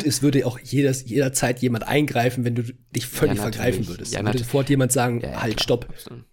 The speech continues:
Speaker 1: bis hierhin und nicht weiter.“
Speaker 2: Richtig.
Speaker 1: Ähm,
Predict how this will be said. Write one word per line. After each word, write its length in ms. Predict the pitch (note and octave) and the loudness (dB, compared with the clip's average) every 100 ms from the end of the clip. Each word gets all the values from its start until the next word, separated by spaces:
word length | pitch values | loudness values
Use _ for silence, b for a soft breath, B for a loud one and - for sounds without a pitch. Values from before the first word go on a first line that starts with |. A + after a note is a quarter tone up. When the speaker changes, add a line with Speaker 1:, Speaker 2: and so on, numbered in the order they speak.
| _ - | _ -2
Speaker 1:
bis 140 | B2 | 0
hierhin 260 | C#3 B2 A#2+ | 2 4 2
und 80 | A2+ | 0
nicht 140 | G#2+ | -2
weiter.“ 380 | A2+ A#2+ G2 - B B B B B | -2 -2 -4 -10 B B B B B
Speaker 2:
Richtig. 460 | A2 G#2+ F#2 F#2 | -8 -6 -6 -10
Speaker 1:
Ähm, 60 | - | -12